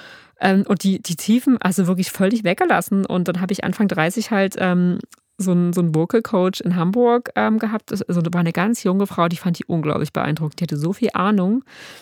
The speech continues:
und die hat mir so richtig die Stimme auf den Kopf gestellt eigentlich. Die hat dann mit mir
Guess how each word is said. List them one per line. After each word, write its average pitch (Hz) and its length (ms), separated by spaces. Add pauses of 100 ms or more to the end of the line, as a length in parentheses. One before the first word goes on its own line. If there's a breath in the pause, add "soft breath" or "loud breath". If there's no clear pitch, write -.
(120)
und 180 180
die 185 80
hat 190 160
mir 214 100
so 185 100
richtig 220 420
die 202 100
Stimme 214 320
auf 196 60
den 190 80
Kopf 190 240
gestellt - 400
eigentlich. 143 400
Die 160 160
hat 170 120
dann 180 120
mit 170 160
mir 170 380